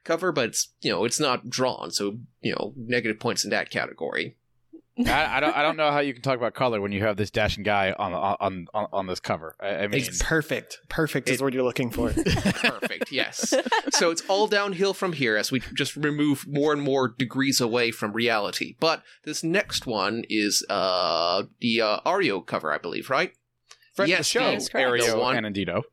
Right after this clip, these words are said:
Speaker 1: Ario Anindito, the, he, the, uh, uh, you know, he's the, uh, the actual, uh, artist for the inside, but he also gave his, uh, pin to the, uh, outside cover.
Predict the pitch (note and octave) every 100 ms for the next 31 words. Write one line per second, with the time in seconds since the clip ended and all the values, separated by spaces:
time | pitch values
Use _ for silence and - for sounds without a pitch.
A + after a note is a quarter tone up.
0 | - - B2 D3 D3+ D3+ C#3+ D3+ D3+ D#3+
1 | D#3 C3 D3+ C#3+ D3+ C#3 - - - -
2 | - - - - F#3 - _ F3 B2+ A2+
3 | A#2+ C3+ C3 A2+ G#2+ G2 G2 F#2+ G2 G#2+
4 | A2 F#2 - B2 - G2+ F#2+ F2 - C#3+
5 | B2+ A#2+ - A2 G#2+ G3 A3+ - G#2 A2+
6 | B2 B2 B2 - A2 G#2+ - G2+ G2 -
7 | G2 F2+ F#2+ F2+ - B2+ A2 - F#2+ F2+
8 | F2 F#2+ - C#3+ - G#2 - F#2+ A2